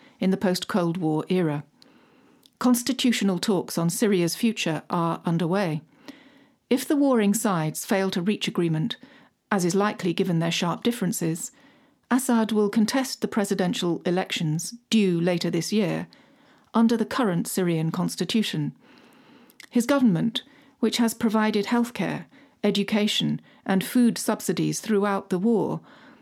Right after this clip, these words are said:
means that Assad would probably win, enabling him to enact the democratic reforms he began in twenty eleven.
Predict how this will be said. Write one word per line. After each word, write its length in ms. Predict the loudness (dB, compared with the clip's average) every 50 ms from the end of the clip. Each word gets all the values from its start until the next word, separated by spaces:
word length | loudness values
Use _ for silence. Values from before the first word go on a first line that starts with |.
| _ _ _
means 340 | 4 6 6 8 6 4 2
that 160 | 0 -4 -4 -4 -4
Assad 360 | -4 -2 0 0 0 0 0
would 180 | 0 -2 -2 0
probably 420 | -4 -2 0 -2 -2 0 0 0
win, 340 | 2 2 2 0 0 -2 -4 -8 -20 -20 -20 _ _ 2
enabling 460 | 4 4 4 4 4 2 2 2 2
him 360 | 0 0 0 0 -2 -2 -4 -8 -18 _ _ -4
to 100 | 0 2
enact 460 | 2 4 2 2 0 -4 -8 -16 -18 -6 _
the 80 | -2
democratic 580 | 0 2 2 2 2 0 -2 -2 -2 -2 -2 -2
reforms 440 | -4 -2 0 0 0 2 0 0 -2
he 60 | -2
began 480 | -2 0 0 0 -2 0 -2 -4 -6 -8 _ _ _ _
in 120 | -2 -2 0
twenty 360 | 0 0 -2 -2 0 0 0
eleven. 420 | 0 2 0 0 0 -2 -4 -4